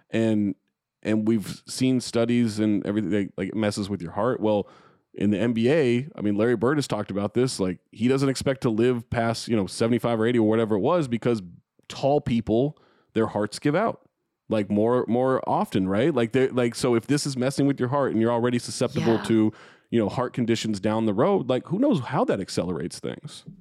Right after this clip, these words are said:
Speaker 2: Yeah, we'll never know that. We may never
Speaker 1: Yeah.
Speaker 2: know that, actually. And I wi-, I will say this, 'cause I know that the argument, I've, I've literally had this argument with myself for two days. The argument about a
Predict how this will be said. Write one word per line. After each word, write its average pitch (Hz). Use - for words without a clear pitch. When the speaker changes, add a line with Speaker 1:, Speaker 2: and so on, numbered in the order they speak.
Speaker 2:
Yeah, 196
we'll 190
never 180
know 127
that. 110
We 208
may 320
never -
Speaker 1:
Yeah. 120
Speaker 2:
know 117
that, 104
actually. 135
And 285
I 320
wi-, 349
I 285
will 302
say 247
this, 190
'cause 202
I 208
know 214
that 185
the 160
argument, 147
I've, 131
I've 147
literally 151
had 135
this -
argument 123
with 123
myself 113
for 104
two -
days. 104
The 190
argument 196
about 165
a 143